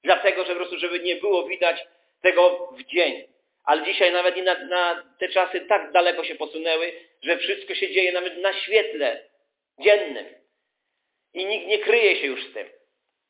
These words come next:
Dlatego po prostu, że uważa się, że Bóg nic nie może. Ale Bóg wszystko może.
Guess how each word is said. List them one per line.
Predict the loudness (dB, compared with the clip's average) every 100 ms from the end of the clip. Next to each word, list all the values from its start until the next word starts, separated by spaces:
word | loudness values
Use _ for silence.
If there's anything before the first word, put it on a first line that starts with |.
| _ _ _ _ _ _ _ _ _ _ _ _ _ _
Dlatego | 2 4 4 2
po |
prostu, | -2 -6 -6 -6 -6 -10 -20 -14
że | 0 2 4 0 -4 -16 _ _ _ _ _ _ _ _ _ _ _ _ _ _ _ _ _
uważa | -2 0 2 0
się, | -2 -4 -4 -8 -20 _ _ _ _ -10
że | -10
Bóg | -8 -10 -12 -20 _ -20
nic | -20 -12
nie | -8
może. | -8 -8 -14 _ _ _ _ _ _ _ _ _
Ale | -4 -2
Bóg | -4 -8
wszystko | -12 -10 -8
może. | -8 -8 -10